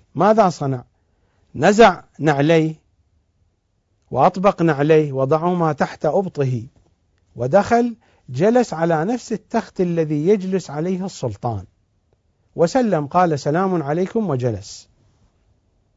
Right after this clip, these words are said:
فقالوا: "يا سلطان، أما قلنا لك بأن الرجل خفيف العقل؟" دخل ولم يسلم بسلام السلاطين، وهو الانحناء،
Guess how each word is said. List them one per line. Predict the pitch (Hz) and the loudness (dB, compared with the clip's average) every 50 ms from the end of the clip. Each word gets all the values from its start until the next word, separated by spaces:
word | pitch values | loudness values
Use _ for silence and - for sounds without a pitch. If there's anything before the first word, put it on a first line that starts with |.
| _ _ _ _ _ _ _ _ _ _ _ _ _ _ _ _ _ _ _ _ _ _ _ _ _ _ _ _ _ _ _ _ _ _ _ _ _ _ _ _ | _ _ _ _ _ _ _ _ _ _ _ _ _ _ _ _ _ _ _ _ _ _ _ _ _ _ _ _ _ _ _ _ _ _ _ _ _ _ _ _
فقالوا: | - 120 110 - 147 165 180 180 165 156 | -10 -8 0 4 4 4 6 6 4 4
"يا | 143 | 2
سلطان، | 135 - - 135 123 - - 170 190 185 175 | 2 0 -4 -8 -6 -4 -2 -2 -2 -2 -4
أما | 160 - 147 147 170 202 220 | -6 -6 -6 -4 -2 -2 -2
قلنا | 208 - - 220 220 214 196 180 170 156 | -2 -2 -2 -2 0 0 0 0 0 2
لك | 160 175 165 - - | 2 0 -2 -2 -6
بأن | 147 156 147 156 156 160 151 | -8 -6 -4 -4 -4 -4 -2
الرجل | 147 143 135 151 170 165 151 156 143 123 | -2 -2 0 0 0 0 0 -4 -4 -4
خفيف | - 143 131 135 165 147 127 147 | -6 -8 -8 -6 -8 -8 -8 -6
العقل؟" | 131 - 127 151 156 - 156 151 151 _ _ _ _ _ _ _ _ _ _ _ _ _ _ _ _ _ _ _ _ _ _ _ _ _ _ _ _ _ _ _ _ _ | -6 -4 -4 -6 -6 -6 -10 -12 -12 _ _ _ _ _ _ _ _ _ _ _ _ _ _ _ _ _ _ _ _ _ _ _ _ _ _ _ _ _ _ _ _ _
دخل | - 131 185 202 - 233 226 233 233 233 233 - - _ _ _ _ _ _ _ _ _ _ _ - | 0 2 2 4 4 4 4 6 4 2 0 -6 -12 _ _ _ _ _ _ _ _ _ _ _ -2
ولم | 139 147 165 202 233 240 | 0 2 2 4 2 2
يسلم | 233 220 202 - - 208 196 196 180 175 165 160 156 - - _ _ _ _ _ _ _ _ _ _ _ _ _ _ _ _ - | 0 -2 -2 -2 0 0 0 0 0 0 -2 -2 -4 -6 -12 _ _ _ _ _ _ _ _ _ _ _ _ _ _ _ _ -8
بسلام | 143 151 135 - 170 160 180 175 165 160 | -6 -6 0 0 2 2 2 2 0 0
السلاطين، | 147 139 - - 147 143 143 135 127 - 139 139 131 120 127 - | -4 -4 -4 0 2 2 2 2 2 0 -2 -2 -2 -4 -8 -6
وهو | 135 143 147 147 151 | -4 -2 0 0 -2
الانحناء، | 147 143 139 135 - - 151 156 156 135 - | -2 -2 -4 -6 -4 -2 0 2 2 2 0